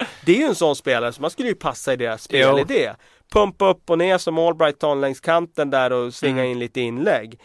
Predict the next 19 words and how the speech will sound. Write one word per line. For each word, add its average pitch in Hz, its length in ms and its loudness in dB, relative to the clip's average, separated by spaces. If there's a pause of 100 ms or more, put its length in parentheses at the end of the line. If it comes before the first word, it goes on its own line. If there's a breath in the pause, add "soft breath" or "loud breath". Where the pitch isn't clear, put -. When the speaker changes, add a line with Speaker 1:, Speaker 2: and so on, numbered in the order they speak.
(280 soft breath)
Speaker 1:
Eh, 120 140 -6 (280)
jag 107 260 -12
tror 185 180 -2
inte 120 180 -6
alls 143 260 0
att 123 120 -10
det 139 120 -6
skulle 151 180 -4
vara 120 100 -2
fel 110 320 -6
att 107 60 -10
få 113 140 -6
in 110 120 -6
honom 123 420 -4
som, 117 360 -8
alltså, 135 320 -2
rotationsspelare 113 1120 -6
där. 143 280 -2 (400)
Speaker 2:
Mm. 107 260 -20